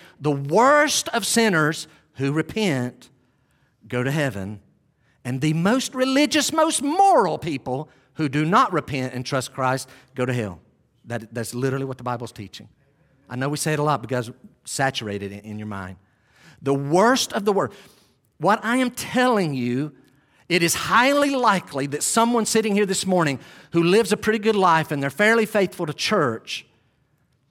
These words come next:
are gonna be like a lot of other people. They're gonna go to eternity and they're gonna be totally shocked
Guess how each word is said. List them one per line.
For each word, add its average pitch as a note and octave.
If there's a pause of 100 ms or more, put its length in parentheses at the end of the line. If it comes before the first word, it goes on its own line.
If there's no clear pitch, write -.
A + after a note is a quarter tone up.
(260)
are C#3+
gonna G#3
be A3
like G#3
a F3
lot G3+
of B3
other A#3+
people. G#3+
They're D3+
gonna F3+
go A3
to A#3+
eternity E3+ (160)
and D#3+
they're E3+
gonna G3+
be E3+
totally C4+
shocked G3